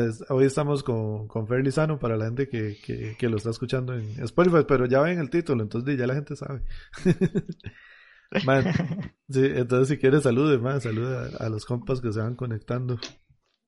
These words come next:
Speaker 2: Pura vida, yo soy Fer, em, toco en un proyecto de folk punk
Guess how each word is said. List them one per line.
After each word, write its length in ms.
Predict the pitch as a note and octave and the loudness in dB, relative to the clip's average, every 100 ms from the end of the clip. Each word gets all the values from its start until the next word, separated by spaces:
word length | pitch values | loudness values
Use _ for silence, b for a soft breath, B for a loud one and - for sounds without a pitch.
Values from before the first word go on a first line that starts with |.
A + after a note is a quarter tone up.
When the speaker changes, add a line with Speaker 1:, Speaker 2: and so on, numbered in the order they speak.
| _ _ _ - | _ _ _ 0
Speaker 2:
Pura 140 | B2 | 4
vida, 320 | C#3 E3 F3 E3+ | 8 8 6 6
yo 140 | C3 | 2
soy 440 | B2+ C3 C3 C3+ C3 _ _ | 4 4 4 2 -2 _ _
Fer, 360 | C3+ D3+ E3+ - - _ _ - | 4 4 4 -2 -18 _ _ -10
em, 600 | A#2 A#2 A2+ G#2+ G#2+ A2+ - _ _ - | -4 -2 0 -2 -4 -8 -12 _ _ -2
toco 280 | B2+ - C#3 | -2 0 0
en 100 | C3+ | 0
un 100 | C3+ | -2
proyecto 340 | B2+ B2 C3+ | 0 0 0
de 80 | C3 | -2
folk 240 | C3+ A#2+ | -4 -4
punk 260 | C#3 D3 | -6 -6